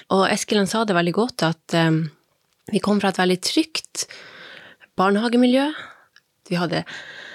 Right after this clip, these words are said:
veldig godt språk, og vi mestret naturen på en helt formidabel måte. Og det gjorde oss jo veldig sånn trygg i oss selv. Vi hadde så mange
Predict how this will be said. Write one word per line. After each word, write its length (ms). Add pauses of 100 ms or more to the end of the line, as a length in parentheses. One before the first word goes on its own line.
(720)
veldig 280
godt 180
språk, 880
og 100
vi 80
mestret 580
naturen 880 (560)
på 120
en 60
helt 140
formidabel 640
måte. 540 (1040)
Og 180
det 240
gjorde 320
oss 180
jo 140
veldig 320
sånn 380
trygg 500
i 100
oss 140
selv. 400 (640)
Vi 80
hadde 180
så 160
mange 560